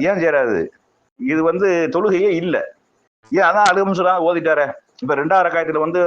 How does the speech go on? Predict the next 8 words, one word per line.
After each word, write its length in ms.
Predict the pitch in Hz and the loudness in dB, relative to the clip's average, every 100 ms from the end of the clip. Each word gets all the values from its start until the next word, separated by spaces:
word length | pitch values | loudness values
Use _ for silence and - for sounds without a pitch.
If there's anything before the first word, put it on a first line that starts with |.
| 156 | 0
முதல் 300 | 160 170 160 | 0 -2 -2
ரக்காயத்துல 380 | 156 147 165 170 | -4 -2 -2 0
அல்ஹம்து 300 | 160 156 143 | 0 -2 -2
சூரா 140 | 143 143 | -2 0
ஓதி 200 | 143 175 | 0 0
ருக்கு 240 | 160 156 160 | -2 -2 -4
சுஜூலாம் 340 | 143 139 151 147 | -4 -6 -4 -4
செஞ்சுட்டாரு. 380 | 143 135 127 | -4 -2 -4